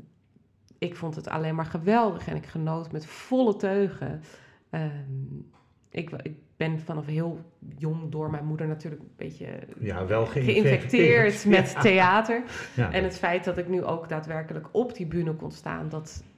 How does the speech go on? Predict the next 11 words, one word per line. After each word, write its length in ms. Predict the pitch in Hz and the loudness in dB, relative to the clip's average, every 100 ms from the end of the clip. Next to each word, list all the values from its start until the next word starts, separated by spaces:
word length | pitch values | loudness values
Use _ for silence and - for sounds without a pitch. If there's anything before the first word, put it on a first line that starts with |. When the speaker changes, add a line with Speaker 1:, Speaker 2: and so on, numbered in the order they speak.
| _ _ | _ _
Speaker 1:
ja, 100 | - | -20
dat 140 | - - | -16 -10
was 220 | 170 - | -10 0
zo 260 | 233 254 | 4 4
geweldig 560 | 247 180 196 214 202 151 | 2 -2 2 2 0 -4
en 80 | 160 | -6
dat 140 | 156 | -8
voelde 340 | - 220 202 175 | -6 0 2 2
zo 220 | 185 190 | 2 0
goed. 340 | 185 214 208 - - - - _ _ _ _ | 0 -2 -4 -14 -20 -20 -20 _ _ _ _
Ehm, 460 | 160 160 156 156 | -8 -6 -6 -6